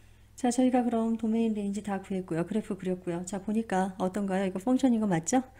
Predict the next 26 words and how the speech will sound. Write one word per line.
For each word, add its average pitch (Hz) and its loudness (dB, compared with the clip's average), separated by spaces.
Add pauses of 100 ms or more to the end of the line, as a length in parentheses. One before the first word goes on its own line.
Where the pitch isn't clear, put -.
(380)
네, 170 0
이거 175 -8
펑션 202 -6
맞습니다. 170 -6
자, 185 -8
두 226 -8
번째 294 2
거 330 0
가볼게요. 196 -2
이건 190 -6
딱 277 -2
봐도 294 4
펑션이 262 0
아니네요. 165 -2 (160)
그러니까 240 0
기존의 320 6
함수에서는 277 2
펑션이 269 4
맞으나, 180 -2 (120)
근데 202 -4
이게 196 -4
딱 220 -6
뒤집어지면 196 -2
인버스가 277 4
되는 214 0
순간이요. 185 0